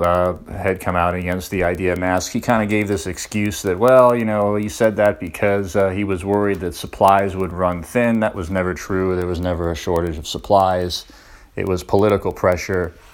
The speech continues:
And because Trump was against masks, then the Democrats and people like Fauci had to be for masks. So it's entirely political. Pathetic, but it's political.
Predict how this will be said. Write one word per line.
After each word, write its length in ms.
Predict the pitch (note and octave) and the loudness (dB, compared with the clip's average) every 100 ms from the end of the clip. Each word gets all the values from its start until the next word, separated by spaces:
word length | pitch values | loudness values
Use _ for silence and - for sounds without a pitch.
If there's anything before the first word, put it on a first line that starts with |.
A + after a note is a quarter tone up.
| - - _ - | -20 -20 _ -8
And 360 | F2 F2 F2 | -4 -2 -2
because 380 | E2 E2+ F#2+ F2 | -4 -2 0 -2
Trump 340 | - - F#2 E2+ | -4 0 0 0
was 380 | F2+ D#2+ - - - - - | -4 -4 -8 -16 -20 -20 -10
against 400 | - F#2+ C3+ B2 | -2 2 2 2
masks, 540 | A#2+ A2+ G#2+ - - - | 2 2 0 -2 -6 -4
then 160 | G2 | -2
the 80 | F#2 | -2
Democrats 720 | F2 F2+ F2 - F2 E2+ - | -2 -2 -4 -2 -2 -2 -6
and 100 | F2 | -8
people 260 | E2+ F2+ F#2 | -6 -6 -2
like 200 | F2 E2+ | -2 -2
Fauci 440 | - F#2 F#2+ G#2 | 2 2 2 -2
had 160 | F#2+ G#2+ | 0 0
to 60 | A2 | 2
be 100 | B2 | 0
for 300 | - F3+ C3 | 4 4 4
masks. 520 | F2 D#2 A1+ - - | 2 -4 -6 -10 -12
So 500 | - - F2+ F2 E2+ - - _ _ _ - - - _ - | -12 -2 0 0 -4 -12 -20 _ _ _ -20 -20 -20 _ -8
it's 160 | A2 - | -4 -2
entirely 480 | A2 G#2+ G#2 F#2 F2 | 0 2 2 2 -2
political. 580 | - E2+ E2+ - - - _ _ - - - - - | -4 -4 -4 -4 -10 -12 _ _ -20 -20 -20 -14 -2
Pathetic, 600 | - D3+ D3 G#2 - - | 2 6 6 4 -2 -2
but 180 | F2 F#2 | 0 0
it's 140 | F2+ | -4
political. 600 | - F#2+ F2 - - F#2 | 0 2 2 -2 -8 -10